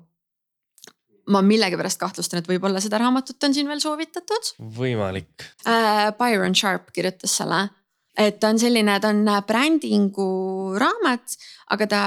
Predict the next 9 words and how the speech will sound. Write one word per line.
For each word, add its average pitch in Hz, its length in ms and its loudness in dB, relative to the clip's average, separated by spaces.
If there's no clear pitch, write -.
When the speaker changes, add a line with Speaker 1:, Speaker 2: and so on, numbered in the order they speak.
Speaker 1:
räägib 233 340 -2
hästi 226 320 -2
palju 202 360 0
ka 180 160 -4
kliendi 202 500 2
lojaalsusest 185 1040 -4
ja 190 300 2
sellest, 202 680 0
äh, 180 400 -2